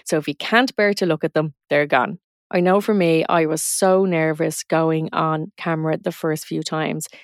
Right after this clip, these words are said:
In particular, I felt I had to rehearse it. I was pre-recording and then uploading the stories, and I was really worried about my accent.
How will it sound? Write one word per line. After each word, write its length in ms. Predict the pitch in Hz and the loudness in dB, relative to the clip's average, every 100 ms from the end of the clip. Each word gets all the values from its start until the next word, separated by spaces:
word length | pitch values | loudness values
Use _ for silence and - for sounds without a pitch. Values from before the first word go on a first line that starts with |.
| - | -6
In 100 | 170 | -2
particular, 640 | 175 208 214 240 240 233 | 0 -2 -2 2 2 2
I 120 | - 175 | 0 0
felt 260 | 170 160 | 0 0
I 80 | 165 | -2
had 220 | 160 156 | -2 -4
to 100 | 160 | -4
rehearse 420 | 156 170 233 226 | -4 0 0 2
it. 220 | 226 220 220 - - | 2 0 -2 -12 -6
I 200 | - 170 | 0 2
was 300 | 160 160 156 | 2 2 -2
pre-recording 920 | - 254 262 233 214 196 190 185 180 | -4 0 2 2 2 4 4 4 2
and 100 | 175 | 2
then 140 | 160 151 - | 0 0 0
uploading 540 | 220 214 202 196 185 | 0 2 2 2 0
the 40 | |
stories, 540 | - - 180 175 175 175 - | -2 0 4 4 2 0 -2
and 460 | 175 165 165 165 - | 0 2 0 -2 0
I 160 | 170 165 | 2 2
was 120 | 165 | 2
really 200 | 208 240 | 2 4
worried 280 | 202 170 165 | 4 4 4
about 200 | 156 - | 0 2
my 100 | 214 | 2
accent. 500 | 359 - 170 147 | 0 -2 -4 -4